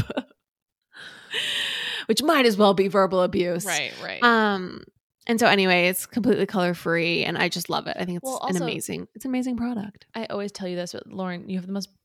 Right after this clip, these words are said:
Speaker 2: be-, it, it sounds like I'm lusting after my own sister here, but here I go. Lauren
Speaker 1: Who
Speaker 2: has the
Speaker 1: wouldn't?
Speaker 2: most be-, has, ugh.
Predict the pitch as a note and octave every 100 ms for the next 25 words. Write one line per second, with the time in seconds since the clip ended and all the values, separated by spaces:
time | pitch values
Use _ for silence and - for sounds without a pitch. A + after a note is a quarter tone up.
0 | _ - - - - G3+ - A3+ A#3 A3
1 | F#3 E3+ E3+ F3 E3+ E3 E3+ E3 F3 -
2 | - G3+ F3 - - - - F#3 F3+ E3
3 | D#2 F#3 _ _ _ _ _ _ _ -
4 | A3 G#3 G#3 A3 B3+ A#3+ G#3+ - _ -
5 | - - G#3+ - F#3+